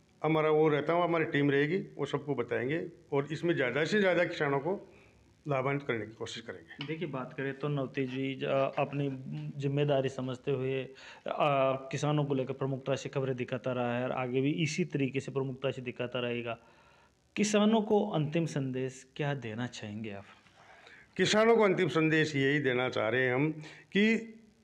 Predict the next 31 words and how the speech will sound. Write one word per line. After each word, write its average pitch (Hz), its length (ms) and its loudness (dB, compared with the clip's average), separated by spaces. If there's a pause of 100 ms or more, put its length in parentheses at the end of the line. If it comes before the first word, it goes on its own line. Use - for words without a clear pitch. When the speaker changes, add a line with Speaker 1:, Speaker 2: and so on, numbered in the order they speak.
(120)
Speaker 1:
हमको 202 440 4
खेती 202 400 2
करने 175 300 2
से 180 200 2
पहले 180 400 2
soil 190 440 2
की 165 400 0
जांच 160 320 2
कराना 143 300 2
ज़रूरी 104 320 -6
है 95 160 -12 (840)
और 190 160 4
soil 214 400 4
health 208 260 4
card 190 380 2
की 208 100 4
report 170 380 4
के 196 60 2
आधार 185 380 4
पे 190 140 4
ही 214 60 6
खाद 185 460 2
का, 190 120 6
उर्वरक 180 320 4
का, 190 240 4
दवाई 170 320 4
का 190 100 2
ही 196 60 4
प्रयोग 156 300 4
करेंगे 101 260 -2
अपन। 98 200 -10